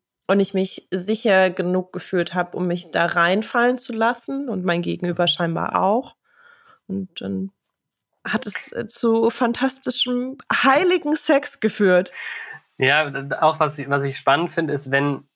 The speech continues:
Speaker 2: seitdem du diese Geschichte angefangen hast zu erzählen, merk ich in mir, in meinem Körper, ich werd wie so ruhiger. Und,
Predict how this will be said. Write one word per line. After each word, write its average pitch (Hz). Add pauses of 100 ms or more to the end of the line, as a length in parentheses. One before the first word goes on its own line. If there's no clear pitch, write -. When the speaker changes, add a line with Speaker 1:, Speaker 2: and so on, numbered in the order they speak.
Speaker 2:
seitdem 135
du 151
diese 127
Geschichte 131
angefangen 120
hast 123
zu 123
erzählen, 156
merk 120
ich -
in 165
mir, 170
in 131
meinem 131
Körper, 151 (300)
ich -
werd 147
wie 139
so 131
ruhiger. 120 (500)
Und, 120